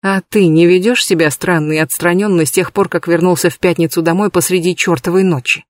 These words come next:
В его глазах мелькает нерешительность, но потом на лице застывает знакомая Лили маска.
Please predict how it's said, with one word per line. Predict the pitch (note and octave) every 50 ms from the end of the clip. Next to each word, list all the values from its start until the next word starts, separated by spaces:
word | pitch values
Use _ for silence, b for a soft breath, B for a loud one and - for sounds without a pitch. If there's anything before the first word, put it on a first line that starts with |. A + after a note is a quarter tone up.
| _ _ _ _ _ _ _ _ _ _ _
В | - F3+
его | F3+ G3 F#3+ G3+ F#3+
глазах | E3+ F#3 F#3+ F#3 F3+ G3+ A3 G3+ - -
мелькает | F3+ E3+ E3 - - F3+ F3+ E3+ E3
нерешительность, | F3+ F3 F3 E3+ E3 D#3+ C3+ - - A3 G#3 - F3 D#3 D3+ D3+ D#3 - -
но | F#3 F3+ F3
потом | - E3+ D#3+ - A3 A#3 A#3 G#3+
на | G3
лице | F3+ F3+ E3 - - F3+ F3+
застывает | E3 E3 D3+ - - D#3+ D#3 D#3 D#3 C#3+
знакомая | C3+ D#3 E3 D3+ C3 - D#3+ E3+ F3 E3 D#3+
Лили | D3+ D3+ D3+ D3+ D#3
маска. | D#3+ E3 F3 E3+ D#3 D#3+ - - - - A#2+